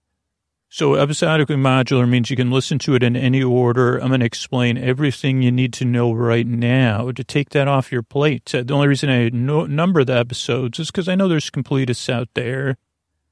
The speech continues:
So maybe you wanna listen to eight, nine, ten, eleven, twelve, if they're, if that's how many episodes we put out, then listen to one through seven.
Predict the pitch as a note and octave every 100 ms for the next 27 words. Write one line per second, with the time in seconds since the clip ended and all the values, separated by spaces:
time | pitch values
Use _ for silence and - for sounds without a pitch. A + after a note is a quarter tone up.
0 | _ _ - C#3+ D3 D3 D3 C#3+ C3 C3
1 | C#3 B2 B2 C3+ B2 B2 A#2+ - B2+ A#2+
2 | B2 A#2+ A#2 - B2+ B2 B2+ C#3 B2+ -
3 | C3 B2 - C3 A#2 B2+ A#2+ A#2 G#2+ -
4 | B2 C3 - B2 A#2+ B2+ B2 C3 B2 B2
5 | - A#2 A#2 B2 A#2 C3 - - A2+ A#2
6 | C3+ C3